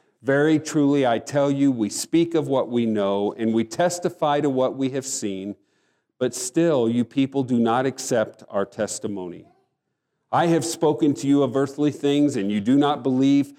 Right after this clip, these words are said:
How then will you believe if I speak of heavenly things?"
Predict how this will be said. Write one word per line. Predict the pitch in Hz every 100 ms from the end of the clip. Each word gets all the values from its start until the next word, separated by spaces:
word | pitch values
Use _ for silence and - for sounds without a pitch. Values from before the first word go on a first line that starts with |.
| _ -
How | 165 180
then | 175 160 151
will | 143
you | 139
believe | 131 135 120 120 113
if | 113
I | 110 110
speak | 110 - 107 98 _ -
of | 104
heavenly | - 107 98 98 92
things?" | - 95 85 80 _ - -